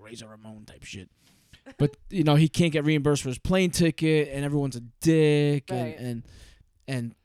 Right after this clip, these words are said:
Speaker 1: he's not used to doing horror movies, so the things that he's watching is, like,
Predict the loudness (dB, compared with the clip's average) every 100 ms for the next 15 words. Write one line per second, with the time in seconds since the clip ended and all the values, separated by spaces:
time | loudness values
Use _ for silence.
0 | _ -4 -2 -2 -2 -2 -2 0 0 2
1 | 0 0 -4 -6 -6 -8 -6 -2 -2 -2
2 | -4 -2 -2 -2 -2 -4 -4 -4 -6 -6
3 | -6 -8 -12